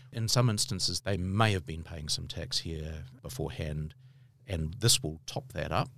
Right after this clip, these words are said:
to the approved level, give them a credit for any that they have previously paid here. So this is a very good thing. I mean, the other important thing to note is that in seven years' time, they've already locked in the fact that it'll move from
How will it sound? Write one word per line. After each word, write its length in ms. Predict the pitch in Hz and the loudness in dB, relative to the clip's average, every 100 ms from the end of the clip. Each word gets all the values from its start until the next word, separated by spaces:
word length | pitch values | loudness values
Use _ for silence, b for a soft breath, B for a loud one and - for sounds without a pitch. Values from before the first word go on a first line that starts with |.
| - _ _ _ _ | -20 _ _ _ _
to 300 | - 87 76 | -2 0 0
the 160 | 82 78 | -2 -4
approved 400 | 76 - 80 87 | -6 -4 -2 0
level, 300 | 85 90 80 | 0 0 -2
give 140 | 104 | -2
them 160 | 90 80 | 0 0
a 40 | |
credit 440 | 73 - 98 - - | -2 0 2 2 -2
for 200 | - 82 | -10 -6
any 140 | 85 82 | -4 -4
that 260 | 87 - | -6 -10
they 160 | - 80 | -8 -4
have 180 | 87 - | -4 -6
previously 460 | - 69 65 73 | -6 -2 0 -2
paid 280 | 65 78 69 | -4 -6 -6
here. 180 | 78 80 B B B B B | -6 -6 B B B B B
So 160 | - 120 | 4 6
this 240 | 120 127 - | 8 6 4
is 480 | 120 107 98 - - - - | 0 2 4 2 2 -4 -8
a 440 | 95 87 85 87 90 | -4 -2 0 -2 -2
very 220 | 120 101 | 2 2
good 160 | 92 85 | 2 0
thing. 200 | 101 170 | 0 0
I 100 | - | 2
mean, 160 | 104 104 | 2 6
the 100 | 104 | 8
other 160 | 120 - - | 8 4 -4
important 440 | 98 - 110 95 | -6 -4 -4 -2
thing 180 | - 90 | -2 -2
to 100 | 90 | 0
note 300 | 92 92 85 | 2 4 2
is 180 | 87 - | 0 0
that 200 | 98 - B B | -2 -6 B B
in 160 | 98 87 | -2 4
seven 340 | - 98 85 | 6 6 4
years' 260 | 80 80 76 | 0 0 0
time, 600 | - 113 76 78 123 160 - - | 2 2 2 0 -2 -6 -12 -8
they've 140 | 87 | -4
already 200 | 82 82 | -2 0
locked 340 | 82 92 - - | 2 2 2 0
in 400 | 92 67 78 98 b b b - | 2 2 -2 -4 b b b -8
the 80 | - | 0
fact 300 | 98 - - | 2 2 -2
that 100 | 87 | -4
it'll 140 | 90 | 0
move 260 | 90 87 82 | 2 2 2
from 480 | - 85 82 85 | 0 0 0 -4